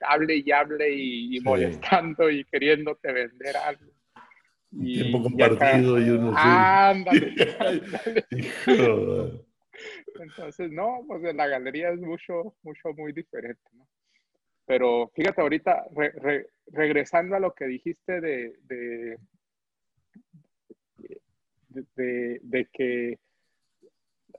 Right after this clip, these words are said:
Speaker 1: lo que hace uno es una extensión. Eh, hace,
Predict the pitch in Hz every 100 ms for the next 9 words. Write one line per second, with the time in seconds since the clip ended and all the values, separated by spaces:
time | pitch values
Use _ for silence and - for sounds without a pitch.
0 | _ - 151 143 - 143 139 170 170 160
1 | - 170 170 - 139 123 113 - 190 160
2 | 151 151 _ _ _ _ _ _ _ _
3 | _ _ _ _ _ _ _ _ _ _
4 | - 131 120 117 113 90 - _ _ _
5 | _ 131 175 -